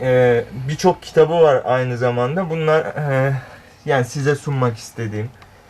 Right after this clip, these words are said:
birkaç kitabı. E, radyo spikeri, yayın yönetmeni Mustafa Uysal'ın bu öykü kitabı var,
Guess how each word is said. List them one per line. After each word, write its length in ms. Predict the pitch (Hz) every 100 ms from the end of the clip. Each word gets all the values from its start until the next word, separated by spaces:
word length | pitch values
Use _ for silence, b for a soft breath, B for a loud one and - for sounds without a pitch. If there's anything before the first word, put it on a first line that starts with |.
| B _ -
birkaç 380 | 131 135 113 -
kitabı. 500 | - 117 110 143 185 - b b b -
E, 600 | - 131 131 131 135 131 - - - - - - - - - 127
radyo 380 | 139 143 139 147
spikeri, 640 | 135 151 - - 143 143
yayın 280 | 139 139 139
yönetmeni 500 | 139 139 139 131 139
Mustafa 480 | 139 120 143 131 139
Uysal'ın 580 | 135 123 139 131 131
bu 140 | 131 123
öykü 340 | 131 127 -
kitabı 400 | - - 135 131
var, 200 | 127 113